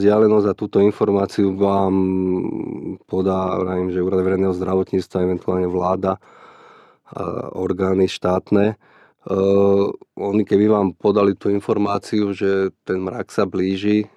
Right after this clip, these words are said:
alebo je nejak na blízko, tak okrem iných opatrení, tak jedno z nich, keď sa pýtaš konkrétne na to zadebnenie, tam je akurát, keby sme boli v blízkosti toho mraku, alebo nedaj Bože, by ten mrak išiel cez nás, okolo nás,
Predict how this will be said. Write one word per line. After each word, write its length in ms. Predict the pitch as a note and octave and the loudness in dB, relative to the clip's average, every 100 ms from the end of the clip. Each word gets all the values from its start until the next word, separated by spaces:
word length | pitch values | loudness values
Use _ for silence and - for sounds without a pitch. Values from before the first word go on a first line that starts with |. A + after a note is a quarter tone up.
| _ _ - - - _ _ | _ _ -20 -20 -20 _ _
alebo 320 | G2 F#2+ F2+ | -6 -6 -4
je 160 | F#2 F#2 | -2 -2
nejak 160 | F#2 | -4
na 160 | - F2 | -6 -6
blízko, 480 | F2+ F#2+ F#2+ - G2 | -2 -2 -2 -2 -2
tak 160 | F#2 | 0
okrem 480 | F2 F2+ G2 F#2 F2+ - | -2 0 0 0 -2 -6
iných 440 | - G#2 G#2+ F#2 | 0 4 4 2
opatrení, 760 | F2+ F#2 - G2+ G2 G#2 A2+ A2+ _ _ _ _ _ _ _ _ _ | 0 -2 0 0 2 2 0 -2 _ _ _ _ _ _ _ _ _
tak 300 | F#2 F2+ F2+ | -8 -6 -2
jedno 320 | F#2+ F#2+ G2 | -2 0 -2
z 180 | - G2 | -2 -4
nich, 60 | - | -4
keď 160 | G#2 | -14
sa 120 | - E2+ | -10 -8
pýtaš 300 | G2+ F#2 F2+ | -6 -6 -6
konkrétne 580 | F#2+ F2+ F#2+ F2+ - F2+ | -4 -4 -4 -4 -4 -4
na 140 | F2+ | -4
to 260 | - F2+ F2+ | -4 -2 -2
zadebnenie, 640 | F#2 F#2+ F#2+ G2 F#2+ F#2+ F2+ | -2 0 0 2 2 2 0
tam 240 | F2+ F#2+ | -4 -2
je 100 | F#2+ | -2
akurát, 460 | F#2 - G2 F#2 F2+ _ _ _ _ _ | -4 -2 0 0 -4 _ _ _ _ _
keby 160 | F#2 F#2 | -6 -6
sme 160 | F#2+ F#2 | -6 -2
boli 260 | F#2 F#2+ F2+ | -2 -2 -4
v 40 | |
blízkosti 520 | F#2 F#2+ - G2+ G2 | -4 -4 0 -2 -2
toho 180 | - F#2+ | 0 2
mraku, 380 | F#2+ F#2+ F#2+ G2 | 2 0 0 0
alebo 160 | F#2 F#2+ | 0 2
nedaj 300 | F#2 G2+ F#2+ | 2 2 2
Bože, 320 | F#2 F#2+ F#2 | 2 2 0
by 100 | F2+ - | -2 -6
ten 160 | F2+ | -6
mrak 400 | F2 F2+ F#2 F#2+ | -4 -2 -2 -2
išiel 840 | - G2+ - - F#2 F#2 F2+ F2 E2+ | -6 -8 -8 -4 -2 -2 -4 -6 -10
cez 300 | - G2 G2+ | -6 -2 0
nás, 240 | F#2+ F2+ F2 | -2 -2 -4
okolo 400 | F2+ - G2 F#2+ | -4 0 0 0
nás, 420 | F#2 F#2+ F#2 | -2 -4 -8